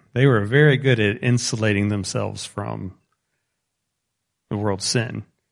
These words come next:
They were not good at reaching people. We'll, we'll circle back to that in a second.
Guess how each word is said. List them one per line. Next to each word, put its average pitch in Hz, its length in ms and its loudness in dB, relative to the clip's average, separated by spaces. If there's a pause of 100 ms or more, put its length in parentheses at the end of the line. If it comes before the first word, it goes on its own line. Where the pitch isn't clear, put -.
(420)
They - 60 -20
were - 80 -20
not 127 380 0
good 107 240 0
at - 100 -2
reaching 107 360 -4
people. - 380 -12 (760)
We'll, 127 240 -2
we'll 120 160 -4
circle 123 300 0
back 110 220 0
to - 100 -18
that 123 160 -4
in - 60 -8
a - 40 -6
second. - 400 -6